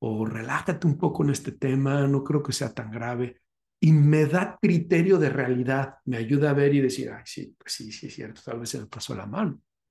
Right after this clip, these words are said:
Pero yo también muchas veces voy y le digo, "¿Por qué estás dejando al, al niño actuar de esa manera?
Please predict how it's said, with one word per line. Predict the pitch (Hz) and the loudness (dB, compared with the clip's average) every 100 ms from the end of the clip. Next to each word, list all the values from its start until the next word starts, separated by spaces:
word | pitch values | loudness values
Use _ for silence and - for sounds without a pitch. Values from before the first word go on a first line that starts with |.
| _ _ _ _ | _ _ _ _
Pero | 147 139 | 2 2
yo | 143 | 2
también | 143 131 139 | 2 2 4
muchas | 143 139 123 | 2 2 -2
veces | 131 113 113 | -4 -4 -4
voy | 127 | 0
y | 151 | 2
le | |
digo, | 151 151 147 - | 4 4 2 -2
"¿Por | 135 | -8
qué | - | -6
estás | 147 196 202 | -6 -4 0
dejando | 185 - 131 202 214 139 139 | 0 0 0 4 4 4 -2
al, | 131 123 123 - | -4 -2 -4 -6
al | 117 110 | -8 -6
niño | 120 151 202 | -2 2 2
actuar | 165 - 139 143 | 2 -2 -6 -4
de | 151 | -6
esa | - | -4
manera? | 135 131 127 170 220 | -6 -6 -6 -4 -4